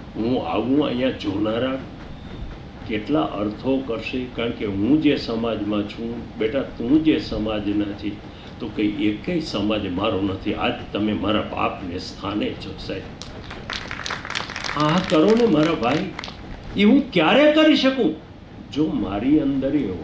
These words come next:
હોય તો ને." આપણે કેટલી દુનિયા સાંકડી બનાવી દીધી છે.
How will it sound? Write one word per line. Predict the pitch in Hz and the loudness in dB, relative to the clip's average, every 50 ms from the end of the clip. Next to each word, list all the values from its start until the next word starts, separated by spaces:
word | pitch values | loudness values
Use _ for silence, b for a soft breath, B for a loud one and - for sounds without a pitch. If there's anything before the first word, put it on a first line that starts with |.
| 80 82 | -4 -2
હોય | 101 120 135 139 | 0 2 2 2
તો | 127 - - - - - - 101 107 123 139 165 196 | 0 -2 -6 -12 -10 -6 -4 -4 -2 -2 -2 -2 -2
ને." | 214 202 - - - - - - - - - - - - | -2 -4 -6 -8 -12 -14 -14 -16 -16 -16 -14 -8 -2 0
આપણે | 220 254 262 | 2 2 2
કેટલી | - - 190 - - 247 285 285 | 2 4 2 2 4 6 6 6
દુનિયા | 214 170 135 269 277 285 311 240 175 147 117 104 104 - - - - | 6 4 6 6 8 8 8 8 8 6 2 -2 -6 -10 -12 -10 -8
સાંકડી | 120 113 117 120 127 143 151 - - 214 240 254 233 | -4 0 2 2 4 4 4 4 6 6 6 6 6
બનાવી | - 131 131 123 117 113 110 110 107 104 | 6 4 4 4 4 2 2 2 2 2
દીધી | 101 107 107 101 104 101 | 2 2 2 2 2 2
છે. | 98 - - 104 | 0 0 -4 -6